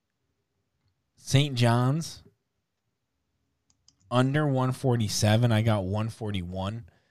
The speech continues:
So big enough discrepancy to pull the trigger on that. Under one thirty-nine and a half, Mississippi State, South Carolina. I've got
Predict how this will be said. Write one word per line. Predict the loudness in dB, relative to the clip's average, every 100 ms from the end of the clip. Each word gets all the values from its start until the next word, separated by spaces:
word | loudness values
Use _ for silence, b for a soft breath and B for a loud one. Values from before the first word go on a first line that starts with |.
| _ _ _ _ _ _ _ _ _ _ _ _ _ -4
So | 0 2
big | 2 0 2
enough | 0 0
discrepancy | -6 -4 -4 -2 -2 -2
to | -2 -6 _
pull | -6 -6
the |
trigger | -4 -2 0 0
on | 0 2
that. | 0 -2 -6 _ _ _ _ _ _ _ _ _ _ _ _ _ _ _ _ _ _ _ _ _ _ _ _ _ _ _ _ _ _ _
Under | 2 2 4 2
one | 2 2 2
thirty-nine | 2 4 4 4 4 4 4 4 4
and | 2
a | -2
half, | -2 -2 -2 -2
Mississippi | -4 -4 -4 -6 -6 -8
State, | -8 -4 -2 -2 -4
South | -4 -2 -4
Carolina. | -6 -8 -8 -8 -6 -6 -4
I've | -4
got | -4 -4